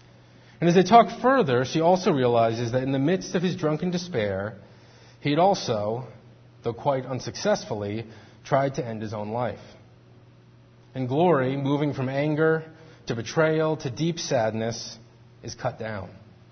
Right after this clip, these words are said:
Robinson describes her reaction. "I have to sit down," Glory said. She could hear herself sobbing, and she couldn't quite get her breath. She leaned against the car with her arms folded and resting on the roof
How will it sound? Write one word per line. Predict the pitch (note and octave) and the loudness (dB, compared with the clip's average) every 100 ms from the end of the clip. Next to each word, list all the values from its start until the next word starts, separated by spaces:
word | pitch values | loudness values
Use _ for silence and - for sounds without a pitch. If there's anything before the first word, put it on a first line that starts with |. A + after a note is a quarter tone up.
| - - - - - - - - - | -20 -20 -20 -20 -20 -20 -20 -16 -2
Robinson | A#2 B2 B2 C3 | 0 0 -2 -8
describes | A#2 - A#2 A2+ A2 | -8 -6 -2 -2 -4
her | A#2 | -8
reaction. | G#2+ G#2+ A2+ - - F2 - - - - - - - _ _ - - - - - | -4 -4 -4 -8 -14 -14 -18 -20 -20 -20 -20 -20 -20 _ _ -20 -20 -20 -20 -2
"I | C3+ | 4
have | F#3 F3+ | 6 4
to | |
sit | E3 C#3+ | -2 0
down," | D#3+ D#3 A2+ F#2+ | 2 2 2 -2
Glory | G#2 G2 F#2+ | -8 -8 -8
said. | - - - - - - - - - - - | -10 -12 -12 -18 -20 -20 -20 -20 -20 -20 -16
She | - E3+ | -4 2
could | E3 | 2
hear | D#3 C4+ A#3 | 4 2 2
herself | A3+ G#3 F#3 | 0 0 0
sobbing, | - G3+ G3 B2 G2+ G#2 A#2+ - - - | 0 2 2 2 -2 -6 -10 -16 -20 -12
and | C3+ | -6
she | D#3+ | -4
couldn't | D3+ G#3+ G3 | -2 0 0
quite | - D3+ | 0 0
get | C3+ | 0
her | A#2+ | -4
breath. | A2 B2 B2+ G2+ - - - - - - - - | -4 0 0 -2 -8 -20 -20 -20 -20 -20 -20 -6
She | - | 0
leaned | D#3+ G#3 A3+ | 4 4 4
against | G3+ G#3+ G#3 | 4 2 0
the | F3+ | -4
car | - E3+ F3+ | 6 8 8
with | F3 | 6
her | F3 D3 | 4 2
arms | D3+ D#3 D3+ | 2 2 0
folded | - E3 E3+ E3+ D#3+ | 4 4 4 2 0
and | C3+ | 2
resting | C#3+ E3 - E3 | 2 2 0 0
on | D3 | 2
the | D3 | 0
roof | A#2+ A#2+ | 0 -2